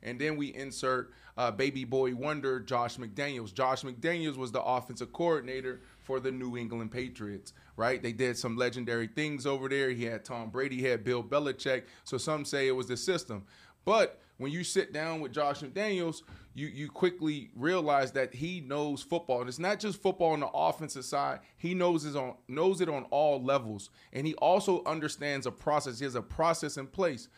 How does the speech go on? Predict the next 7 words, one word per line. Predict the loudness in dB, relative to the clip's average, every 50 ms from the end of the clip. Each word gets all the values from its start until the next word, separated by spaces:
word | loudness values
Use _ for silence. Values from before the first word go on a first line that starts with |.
| -20 -16 -6 -2
But | -2 0
what | 0 0 2
Josh | 2 4 4 4 4 2 0
McDaniels | -2 -2 -2 -2 0 0 0 0 -2 -4 -6 -8 -10 -14 _ _ -20 _ _ 0
always | 4 4 6 6 8 6 6 4 4 0 -8 -14 _ _ _ -20 _ -10 -4
falls | -2 0 2 0 0 -2
short | -4 -4 0 2 4 4 4 2 -4